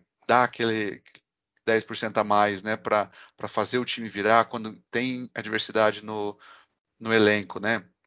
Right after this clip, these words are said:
Então eles, ah, e isso, se, se a gente for parar pra ver, acho que ele, bom,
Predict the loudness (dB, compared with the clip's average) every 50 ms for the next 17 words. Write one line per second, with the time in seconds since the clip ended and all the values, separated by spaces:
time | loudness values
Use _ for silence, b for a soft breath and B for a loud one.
0 | _ -16 _ -12 -12 -4 0 0 2 2 2 0 0 0 2 2 4 4 4 2
1 | -2 -6 -4 -2 -2 -2 -2 -4 -6 -6 -8 -8 -10 -8 -8 -8 -8 -8 -10 -12
2 | -6 -6 -6 0 0 2 2 2 2 2 -2 -2 0 0 0 0 -2 B B B
3 | B B B B B -12 -6 -6 -6 -4 -2 -4 -4 -4 -4 _ _ _ _ _
4 | _ _ _ _ _ _ _ _ _ _ -10 -10 -10 -10